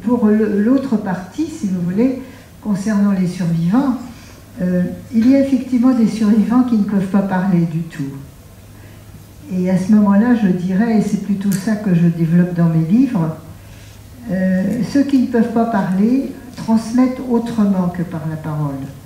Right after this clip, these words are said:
par les gestes, par, euh, leur sagesse de vie, par, par beaucoup de choses. Par exemple, moi, quand je dis que cette dame qu'on a entendue, «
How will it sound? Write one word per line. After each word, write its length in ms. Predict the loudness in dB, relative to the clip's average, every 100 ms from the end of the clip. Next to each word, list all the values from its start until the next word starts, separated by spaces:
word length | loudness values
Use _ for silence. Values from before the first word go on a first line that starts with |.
| -20 -20 -20 -20 -20 -10
par 220 | -6 -2
les 100 | -2
gestes, 600 | 0 2 2 0 -4 -4
par, 320 | -4 -4 -4 -2
euh, 300 | -2 -2 -2
leur 160 | -8
sagesse 680 | -4 0 2 2 2 -4 -2
de 80 | 0
vie, 420 | 0 0 0 0 -4
par, 200 | -8 -8 -10 -12 -14 -18 -20 -20 -20 -20 -20 -20 -12
par 220 | -6 -4 -2
beaucoup 300 | -4 -4 -6
de 40 |
choses. 520 | -6 -4 -4 -4 -6 -14 -18 -20 -20 -20 -20 -20 -20 -12
Par 160 | -8 -4
exemple, 260 | -2 0 2
moi, 140 | 2
quand 200 | 0 0 2
je 120 | 2
dis 260 | 0 -6 -6 -6
que 60 | -6 -8 -16 -20 -12
cette 380 | -8 -6 -6 -4
dame 240 | -2 -4 -2
qu'on 140 | -2 0
a 60 |
entendue, « 600 | 0 -2 -4 -4 -2 -2